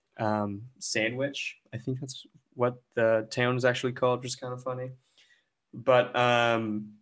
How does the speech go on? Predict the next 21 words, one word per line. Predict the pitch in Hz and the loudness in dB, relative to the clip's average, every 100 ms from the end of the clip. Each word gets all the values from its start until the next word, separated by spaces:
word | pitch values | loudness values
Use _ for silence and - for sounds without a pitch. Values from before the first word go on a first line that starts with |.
| _ _ _ - | _ _ _ 4
yeah, | 170 180 - - | 4 4 -4 2
look, | 135 135 | 4 4
very | 131 131 | 4 6
much | 131 131 | 4 2
looking | 127 127 | -2 -4
forward | - 123 123 127 | 0 2 2 2
to | 139 131 | 0 2
it. | 127 120 - _ | 2 0 -4 _
Um, | 120 107 104 101 101 - _ _ _ _ _ _ _ | -2 0 -2 -6 -12 -18 _ _ _ _ _ _ _
re-, | - 123 131 | -4 -4 -2
coming | 143 131 | 0 2
in, | 123 123 123 | 4 2 -2
just | 127 - - - _ _ | -6 -6 -8 -14 _ _
simply | - 135 113 110 | -6 -2 0 -2
coming | 107 120 113 | -2 -4 -2
into | 107 | -4
the | 104 | -6
tournament, | 104 123 113 110 | -4 -4 -2 -4
Jon | 107 117 113 | -2 0 0
Rahm | 107 107 110 113 113 110 - | 0 0 2 0 -2 -4 -4
is, | 117 107 104 101 101 - - - | 0 0 0 -2 -4 -6 -6 -8